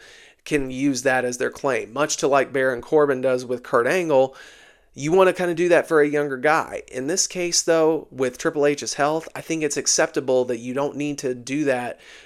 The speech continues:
with another new guy, if you will. Instead, go with a guy who's experienced, somebody who can help work around your limitations.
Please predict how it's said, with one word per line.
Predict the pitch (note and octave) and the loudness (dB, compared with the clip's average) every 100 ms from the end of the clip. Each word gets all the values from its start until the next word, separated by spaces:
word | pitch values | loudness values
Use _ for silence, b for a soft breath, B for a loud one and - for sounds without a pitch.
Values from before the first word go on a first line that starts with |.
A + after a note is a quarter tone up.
| B C3+ | B 2
with | D3 D3 - | 2 2 -6
another | B2+ B2+ C3+ C3+ C3 A#2+ A2 b b b | -6 -2 0 4 4 2 -2 b b b
new | C3 B2+ C#3+ C#3+ D3 | -20 -6 0 2 2
guy, | B2 B2+ C3 B2 G2+ F#2+ | 2 2 2 -2 -8 -12
if | G2+ | -10
you | B2 A#2 | -10 -6
will. | A2 F#2 F2 - B B B | -6 -4 -6 -8 B B B
Instead, | A2+ - - D3 D#3 D#3 C3+ B2 | -4 0 6 6 6 0 -6 0
go | - D#3 | 2 4
with | D#3+ D3 | 2 0
a | |
guy | C3+ C3 C3+ C3+ | 0 2 2 0
who's | C#3 B2 | -4 -2
experienced, | B2 - C#3 C3+ A2 D2+ - - | -4 -2 2 2 0 -4 -6 -2
somebody | - C3+ C3 C3 | 0 2 0 -2
who | C3+ | -6
can | B2+ B2+ | -6 -12
help | C3 C3 B2+ _ | -4 -4 -4 _
work | A#2 C#3 C3+ | -2 -2 -2
around | A2+ B2+ C#3 C#3 C3 B2 B B B | -2 0 0 -2 -4 -8 B B B
your | B2 C3 B2+ C3 | -2 2 4 4
limitations. | C3 A#2+ - D3+ D#3 - - - - | 0 -4 0 0 0 -6 -8 -12 -16